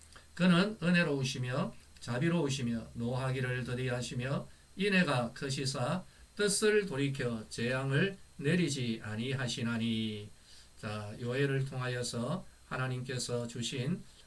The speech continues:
은혜의 말씀이죠. 요엘이 했던 말은 무엇입니까? 옷이나 마음을,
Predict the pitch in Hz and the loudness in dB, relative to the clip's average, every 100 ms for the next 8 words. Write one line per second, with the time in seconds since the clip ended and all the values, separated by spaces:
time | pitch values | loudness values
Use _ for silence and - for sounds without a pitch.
0 | - 131 123 120 117 117 117 - 120 113 | -8 -4 -2 0 0 -2 -2 -4 -2 -2
1 | 107 107 143 185 - - - - - - | -2 -6 -6 -6 -10 -20 -20 -20 -20 -20
2 | - - - - - - - - - - | -20 -20 -20 -20 -18 -18 -18 -20 -18 -18
3 | - - - - 151 196 226 214 175 135 | -18 -18 -16 -2 6 10 10 10 8 6
4 | 160 175 165 135 123 139 120 104 113 123 | 2 0 0 2 2 2 2 0 -2 -4
5 | 127 131 131 120 110 - - 156 151 147 | -4 -6 -6 -8 -10 -16 -8 -4 -2 -2
6 | 139 120 117 117 143 147 131 113 | -2 -2 -2 -2 -2 -2 -2 -2